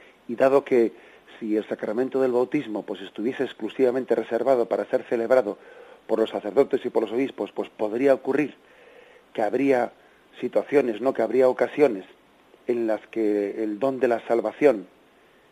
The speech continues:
estuviese, mm, imposibilitado, ¿no? O di-,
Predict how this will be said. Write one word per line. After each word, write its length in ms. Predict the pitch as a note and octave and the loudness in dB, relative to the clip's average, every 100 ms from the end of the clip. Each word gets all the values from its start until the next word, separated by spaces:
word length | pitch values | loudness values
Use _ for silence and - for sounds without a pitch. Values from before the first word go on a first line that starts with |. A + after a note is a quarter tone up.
| _ | _
estuviese, 540 | - A2 B2 C3 A#2 - _ _ _ _ _ | -8 -4 0 2 0 -4 _ _ _ _ _
mm, 760 | - G2+ G2+ F#2+ - _ _ B2+ | -12 -10 -10 -14 -20 _ _ -8
imposibilitado, 1000 | B2+ A2 - A#2+ G#2+ G#2 - D3+ B2+ A2 | -6 -4 -2 -2 -2 -4 0 0 2 -2
¿no? 200 | C#3 - | -4 -2
O 140 | A#2+ A#2 | 0 0
di-, 180 | A#2 | -4